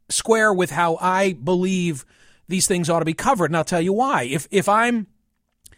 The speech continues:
if I am giving twenty-four seven coverage to the fact that the former president has been indicted and he faces the ninety-one charges, and I'm, I'm having lawyers and former prosecutors, and we are parsing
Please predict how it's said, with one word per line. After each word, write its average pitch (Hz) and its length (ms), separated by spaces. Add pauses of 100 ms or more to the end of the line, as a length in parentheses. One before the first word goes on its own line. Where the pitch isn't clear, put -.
(260)
if 185 140
I 240 180
am 262 160
giving 185 480
twenty-four 214 500
seven 170 380
coverage 143 600 (560)
to 170 300
the 156 100
fact 190 260
that 180 80
the 160 80
former 185 280
president 170 420
has 139 120
been 156 160
indicted 160 440
and 147 60
he 143 60
faces 170 340
the 160 140
ninety-one 151 580
charges, 175 560
and 156 100
I'm, 156 180
I'm 160 100
having 156 280
lawyers 180 600
and 151 120
former 156 260
prosecutors, 196 760
and 156 140
we 156 120
are 147 60
parsing 185 580